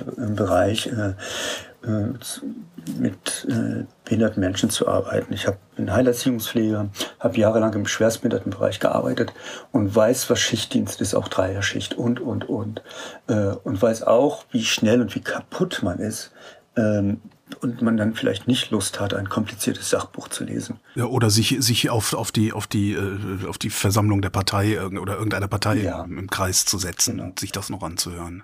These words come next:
Speaker 2: ja.
Speaker 1: Aber das heißt nicht, dass man eben nicht politisch denkt, dass man sich nicht sorgt, dass man nicht solidarisch sein möchte, dass man merkt, „Moment mal, hier stimmt was nicht.“ Und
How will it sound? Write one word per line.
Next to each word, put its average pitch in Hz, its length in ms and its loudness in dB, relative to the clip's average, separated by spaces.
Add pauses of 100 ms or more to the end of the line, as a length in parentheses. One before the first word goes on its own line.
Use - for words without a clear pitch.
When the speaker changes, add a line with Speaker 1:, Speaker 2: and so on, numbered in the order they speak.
Speaker 2:
ja. 110 120 -12 (120)
Speaker 1:
Aber 104 200 2
das 104 220 -2
heißt 123 340 0
nicht, 123 380 0 (240)
dass - 160 -8
man 104 140 -4
eben 101 200 -6
nicht 107 240 -4
politisch - 500 -6
denkt, 95 380 -2 (140)
dass - 160 -8
man 101 120 -2
sich 101 180 -4
nicht 98 140 -4
sorgt, 113 500 2
dass - 160 -4
man 101 120 -2
nicht 98 120 0
solidarisch 104 600 2
sein 104 320 -2
möchte, - 340 -8 (440)
dass 98 180 -4
man 104 120 2
merkt, 110 300 4
„Moment 104 300 0
mal, 110 80 0
hier 98 100 -2
stimmt 117 380 -2
was - 220 -6
nicht.“ - 260 -12
Und 104 240 -8